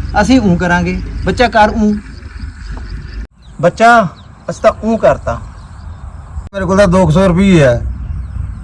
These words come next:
Speaker 1: ਕਰ ਦੋ ਬਾਬਾ, ਫਿਰ ਊਂ ਕਰ ਦੋ।
Speaker 2: ਕਰ ਦਿੰਨੇ ਆ ਜੀ। ਲਓ ਜੀ, ਊਂ ਕਰਤਾ।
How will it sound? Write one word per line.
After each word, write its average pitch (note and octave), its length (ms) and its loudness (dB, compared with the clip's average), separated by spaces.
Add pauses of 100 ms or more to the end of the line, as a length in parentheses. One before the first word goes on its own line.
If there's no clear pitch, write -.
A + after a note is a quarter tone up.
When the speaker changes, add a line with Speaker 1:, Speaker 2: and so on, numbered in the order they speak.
(140)
Speaker 1:
ਕਰ G3+ 140 4
ਦੋ A3 100 4
ਬਾਬਾ, A#3+ 260 8
ਫਿਰ A#3 200 6 (180)
ਊਂ B3+ 140 6
ਕਰ A#3 180 8
ਦੋ। G3+ 220 6 (180)
Speaker 2:
ਕਰ D3+ 180 4
ਦਿੰਨੇ B2 280 -4
ਆ G2 40 -6
ਜੀ। F#2+ 120 -12 (360)
ਲਓ C#3+ 220 4
ਜੀ, C3 120 -2
ਊਂ E3 200 2
ਕਰਤਾ। A#2 380 2